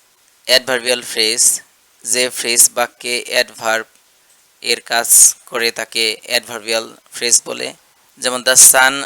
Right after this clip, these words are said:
rises in the east।" In the east, এটি হচ্ছে একটি adverb। prepositional phrase, যে phrase বাক্যে preposition এর কাজ করে, তাকে prepositional phrase বলে।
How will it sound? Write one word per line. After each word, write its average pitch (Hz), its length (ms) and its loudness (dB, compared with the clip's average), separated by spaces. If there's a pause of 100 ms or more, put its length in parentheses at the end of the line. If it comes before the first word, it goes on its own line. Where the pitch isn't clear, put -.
(120)
rises 123 680 2
in 127 160 -12
the 120 260 0
east।" - 240 4 (840)
In 131 160 -8
the 110 300 2
east, - 280 0 (120)
এটি 120 200 -8
হচ্ছে 117 160 0
একটি 120 140 -10
adverb। 113 460 -2 (2750)
prepositional 135 680 0
phrase, 127 600 2
যে 127 300 -2
phrase 120 380 -2
বাক্যে 123 420 0
preposition 120 640 -4
এর 120 260 -2
কাজ 117 280 2
করে, 117 180 -8
তাকে 120 560 2 (260)
prepositional 120 720 -2
phrase 117 360 -2
বলে। 120 360 -4